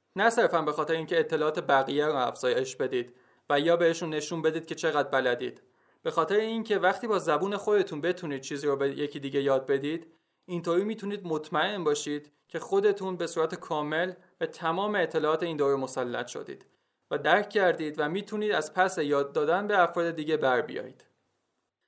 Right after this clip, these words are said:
هدف این دوره اینه که در پایان دوره یک متخصص تغذیه باشید.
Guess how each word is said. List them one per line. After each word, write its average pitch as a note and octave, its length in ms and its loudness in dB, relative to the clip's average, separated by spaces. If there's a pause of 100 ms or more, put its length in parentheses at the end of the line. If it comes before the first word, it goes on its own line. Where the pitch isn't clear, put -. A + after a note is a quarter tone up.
(100)
هدف G#3 360 2
این B3+ 200 0
دوره F#3 240 6
اینه G3+ 220 0
که G#3 100 -4
در E3 160 4
پایان E3 460 2
دوره D#3+ 460 4 (260)
یک G#3 220 6
متخصص D#3+ 640 -2
تغذیه C3+ 460 2
باشید. A2+ 420 -6